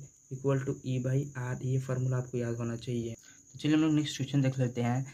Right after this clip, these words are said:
अ, लेवलिंग से, लेवलिंग सर्वे से कि the system that use the sun as a source of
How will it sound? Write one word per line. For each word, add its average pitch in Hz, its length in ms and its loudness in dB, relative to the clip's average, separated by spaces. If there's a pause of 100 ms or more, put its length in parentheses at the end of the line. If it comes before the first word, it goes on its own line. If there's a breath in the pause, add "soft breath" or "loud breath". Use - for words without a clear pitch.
(400 loud breath)
अ, 131 300 6
लेवलिंग 127 440 6
से, 120 260 2
लेवलिंग 120 500 4
सर्वे 123 300 0
से 120 240 2
कि 131 340 0 (300 loud breath)
the 139 100 4
system 139 720 2
that 123 220 4 (120)
use 127 280 2 (120)
the 123 80 4
sun 127 360 0 (180)
as 123 100 0
a 120 120 -6
source 123 600 -4 (380 loud breath)
of 131 80 -2